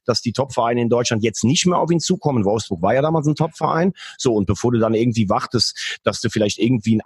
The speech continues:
An-, ein Angebot bekommst von einem Verein, der in Deutschland Mittelklasse ist, dann geh doch lieber zu einem abgestürzten Riesen wie dem H S V und hoffe, dass du es besser machst, äh, wie in den letzten neun Jahren alle deine Vorgänger, wenn du die nämlich zurück in die Bundesliga bringst. Fand das auch interessant, das, äh,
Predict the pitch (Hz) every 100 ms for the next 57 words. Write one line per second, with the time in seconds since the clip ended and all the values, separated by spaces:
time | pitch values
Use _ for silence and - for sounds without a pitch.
0 | - 127 156 - 110 - 127 156 127 113
1 | 113 104 113 151 - 127 117 98 101 113
2 | 127 120 104 120 117 101 - 135 110 98
3 | 107 156 - - - 107 117 143 117 143
4 | 143 123 117 131 131 - 135 - 120 120
5 | 139 120 117 110 117 104 - 123 190 135
6 | - - - 151 - 143 180 - - -
7 | 131 - 123 - 143 143 127 139 - -
8 | 123 127 120 131 127 123 131 - 123 127
9 | 131 131 123 120 131 120 110 156 170 113
10 | 104 135 120 113 143 131 110 131 135 123
11 | 165 160 120 107 - 107 180 - - -
12 | - 131 127 123 117 110 131 147 113 113
13 | 113 110